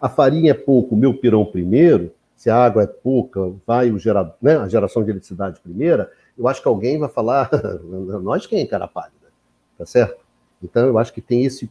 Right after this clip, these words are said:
custo, essa, essa questão não tá equacionada, nunca foi colocada na mesa, mas ela existe concretamente. Primeira questão.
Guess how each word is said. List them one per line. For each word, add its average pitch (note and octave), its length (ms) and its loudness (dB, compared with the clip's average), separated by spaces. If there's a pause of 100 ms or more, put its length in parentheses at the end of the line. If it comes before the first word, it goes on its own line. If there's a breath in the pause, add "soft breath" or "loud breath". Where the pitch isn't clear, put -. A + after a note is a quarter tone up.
custo, D#3 300 -8
essa, - 180 -8
essa D3 220 0
questão D3+ 260 -6
não D3 120 -4
tá F#3 160 -6
equacionada, A2 680 -4
nunca D3+ 220 -4
foi D3 140 -6
colocada G#2+ 420 -2
na F#2 100 -6
mesa, B2+ 220 -2
mas C3+ 160 -2
ela D#3+ 120 -2
existe B2+ 500 -4
concretamente. A#2+ 840 -4 (320)
Primeira A#2 320 4
questão. - 440 -6